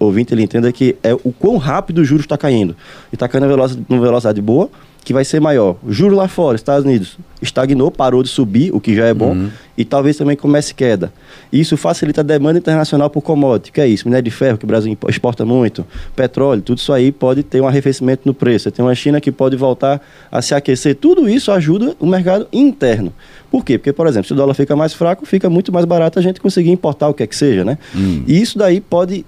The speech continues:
Speaker 1: aliviar o bolso do Brasil. O que é que pode ser ruim aqui dentro do Brasil? A gente tem... é, o cenário, por exemplo, da, do agronegócio. O agronegócio pode ter um problema esse ano por causa do El Niño. Então, a safra desse ano pode não ser tão boa. E o Brasil, quando ele tem uma safra muito grande, ele exporta mais. Quando ele exporta mais, ele vende mais, né? Obviamente.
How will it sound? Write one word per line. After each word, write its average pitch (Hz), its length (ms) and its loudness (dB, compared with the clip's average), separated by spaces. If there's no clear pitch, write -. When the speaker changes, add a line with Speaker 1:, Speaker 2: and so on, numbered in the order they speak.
Speaker 1:
aliviar 185 580 2
o - 60 0
bolso 156 240 -2
do 165 80 -4
Brasil. 160 420 2
O - 40 -4
que - 80 -2
é 175 40 0
que - 80 -8
pode 196 240 -2
ser 180 160 0
ruim 156 320 2
aqui 135 260 -4
dentro 135 320 -2
do 127 120 -2
Brasil? 110 400 0
A 101 40 2
gente 131 220 -2
tem... 117 260 0
é, 107 200 2
o 110 60 2
cenário, 120 340 0
por 120 160 0
exemplo, 107 320 0
da, 107 380 2
do 110 80 -2
agronegócio. 120 640 0
O 110 80 -4
agronegócio 123 400 0
pode 147 200 -4
ter 151 100 0
um 143 40 2
problema 135 300 2
esse 139 140 -2
ano 139 100 0
por - 60 -10
causa 147 160 -2
do 147 80 0
El 151 100 2
Niño. 127 280 2
Então, 107 300 -2
a 107 80 0
safra 139 320 -4
desse 131 180 -2
ano 127 120 0
pode 135 140 0
não - 40 -8
ser 135 100 -2
tão 147 160 0
boa. 110 240 4
E 95 60 4
o 104 40 0
Brasil, 123 380 2
quando 131 200 0
ele 120 120 2
tem 113 140 -4
uma 113 80 0
safra 110 240 -4
muito 117 220 0
grande, 104 200 0
ele 113 60 2
exporta 117 420 -2
mais. 139 300 0
Quando 123 160 0
ele 117 100 2
exporta 113 380 -2
mais, 104 180 0
ele 110 140 0
vende 101 340 0
mais, 160 300 0
né? 175 80 2
Obviamente. 117 500 0